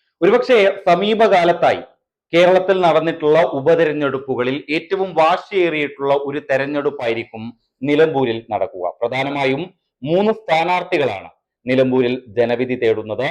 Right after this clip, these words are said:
എൽ ഡി എഫിനായി എം സ്വരാജ്, യു ഡി എഫിനായി ആര്യാടൻ ഷൗക്കത്ത്, സ്വതന്ത്ര സ്ഥാനാർത്ഥിയായി പി വി അൻവർ എന്നീ മൂന്ന് പേരുമാണ് നിലമ്പൂർ ഉപതെരഞ്ഞെടുപ്പിലെ പ്രധാന സ്ഥാനാർത്ഥികൾ. എന്താണ് നിലമ്പൂരിലെ നിലവിലത്തെ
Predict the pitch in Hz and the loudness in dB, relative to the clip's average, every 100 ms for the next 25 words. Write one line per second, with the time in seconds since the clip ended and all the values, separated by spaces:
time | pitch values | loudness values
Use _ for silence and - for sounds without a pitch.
0 | - 123 117 131 127 - 110 90 - _ | -4 -4 -2 -2 -2 -2 -8 -8 -12 _
1 | _ - 120 123 - - 120 117 120 165 | _ -4 -2 -2 -4 -2 0 0 -2 -4
2 | 165 127 131 131 127 113 90 - _ _ | -2 -2 0 0 -2 -4 -8 -10 _ _
3 | - 127 127 123 117 113 120 113 120 147 | -10 -6 -4 -4 -6 -6 -6 -4 -6 -6
4 | 185 - - 143 170 175 175 - 135 135 | -10 -10 -6 -4 -4 -4 -8 -8 -8 -6
5 | 131 - 104 82 _ _ _ - 208 233 | -8 -8 -8 -10 _ _ _ -6 -4 -2
6 | 233 233 - 170 180 196 202 156 156 156 | -2 -4 -4 -4 -2 -2 -2 -4 -2 -4
7 | 156 139 156 196 226 220 147 123 101 90 | -6 -8 -4 -2 -2 0 -2 -2 -6 -10
8 | - _ _ 123 151 170 170 170 175 175 | -14 _ _ -4 0 0 2 2 2 0
9 | 139 147 135 127 127 113 117 113 113 - | -4 0 0 -2 -4 -6 -4 -4 -4 -6
10 | _ 135 131 147 147 143 - 107 92 - | _ -6 -4 -6 -6 -8 -8 -10 -10 -14
11 | - _ _ _ _ _ _ 196 247 277 | -20 _ _ _ _ _ _ 0 2 2
12 | 285 185 175 170 160 175 185 170 156 139 | -2 -4 -4 -2 0 0 2 0 0 2
13 | 143 143 135 139 160 160 143 139 123 | 2 0 -2 -2 -2 -2 -2 -2 -2